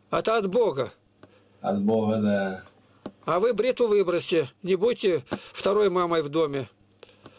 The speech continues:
Speaker 1: Не будьте подкаблучником. Зачем вам бе-, бор-, без бороды? Борода — это моя власть, данная Богом.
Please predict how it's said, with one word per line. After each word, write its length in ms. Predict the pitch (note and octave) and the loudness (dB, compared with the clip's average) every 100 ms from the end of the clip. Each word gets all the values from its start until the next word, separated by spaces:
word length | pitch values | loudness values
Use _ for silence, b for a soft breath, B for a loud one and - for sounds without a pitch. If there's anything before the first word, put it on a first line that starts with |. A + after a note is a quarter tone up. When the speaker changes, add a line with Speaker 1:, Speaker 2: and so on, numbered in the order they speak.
| B B - | B B -2
Speaker 1:
Не 100 | F3+ | 0
будьте 260 | A3 A#3 | 0 -2
подкаблучником. 880 | F#3+ G3 - E3 F3 D#3 D#3 C3+ B2+ A2+ | -2 0 0 2 2 2 -2 -4 -4 -4
Зачем 400 | C#3+ G#3 A3+ A#3 | -2 0 2 0
вам 200 | F3+ D3 C#3 | 0 -2 -2
бе-, 80 | |
бор-, 320 | D#3+ E3+ F3 D3 - | 0 0 0 -4 -12
без 200 | C3+ F#3+ | -2 0
бороды? 500 | E3 F#3+ F3 C#3 A2 B B B - | 2 2 2 0 -2 B B B -2
Борода — 360 | E3 A3+ A#3 C4 | 0 2 2 0
это 160 | A#3+ | 0
моя 200 | A#3 A#3+ | 2 2
власть, 440 | A3 A#3+ G#3+ - G3+ | 4 2 2 -2 0
данная 360 | G#3 F#3+ F#3 | 0 2 0
Богом. 400 | E3 E3 B2+ A#2 | 4 2 2 -6